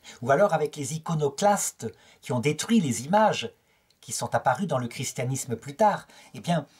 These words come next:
il y a une analyse du texte purement matérielle en disant « il ne faut pas représenter Dieu sous forme d'image, point ». Est-ce que c'est ça le texte, son sens ?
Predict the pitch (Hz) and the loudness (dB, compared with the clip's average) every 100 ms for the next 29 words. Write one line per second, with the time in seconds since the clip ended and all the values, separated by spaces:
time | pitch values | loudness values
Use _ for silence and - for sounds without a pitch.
0 | _ _ _ 147 117 139 127 - _ _ | _ _ _ -8 0 0 0 -4 _ _
1 | _ 131 120 117 139 131 113 - 208 - | _ -8 -2 0 -2 -6 -4 0 0 0
2 | - - 127 131 180 165 - 190 220 208 | -10 -10 -4 0 2 2 0 0 2 2
3 | 113 110 151 220 - _ - 202 165 147 | 0 -2 2 2 2 _ 2 4 4 2
4 | 185 160 123 - 135 127 - 233 127 220 | 2 2 -4 -4 -2 0 2 0 2 2
5 | 240 170 220 220 214 220 208 202 165 - | 2 2 4 4 4 6 6 4 -2 -12
6 | - 202 190 - _ _ _ _ _ _ | 0 2 0 -6 _ _ _ _ _ _
7 | _ - 208 - 170 165 - 226 214 185 | _ -8 -6 -4 -4 -4 0 2 2 0
8 | 226 226 - - - 180 - 226 - - | -2 -2 -4 -8 -6 -2 2 2 2 -4